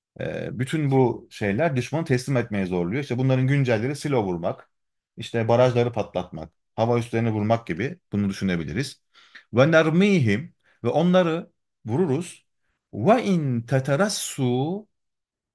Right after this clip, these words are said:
teterassu yani siper alırlarsa bile, onlar siper alsalar bile neyi?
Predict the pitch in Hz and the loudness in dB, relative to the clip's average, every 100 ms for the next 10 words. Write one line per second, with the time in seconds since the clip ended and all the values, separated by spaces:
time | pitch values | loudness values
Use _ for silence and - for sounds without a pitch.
0 | _ _ _ 127 156 180 190 - 165 175 | _ _ _ -2 0 0 -2 -4 -2 2
1 | 143 147 139 - 175 160 160 147 95 85 | 0 0 -4 -2 0 2 0 0 -2 -2
2 | 85 - _ 98 90 143 - 110 117 123 | -12 -14 _ -4 0 -2 -2 0 2 0
3 | 123 135 127 120 143 123 92 82 101 190 | -2 -2 2 2 2 0 0 -2 -4 -4
4 | - _ _ 147 165 170 196 | -8 _ _ 0 2 0 -6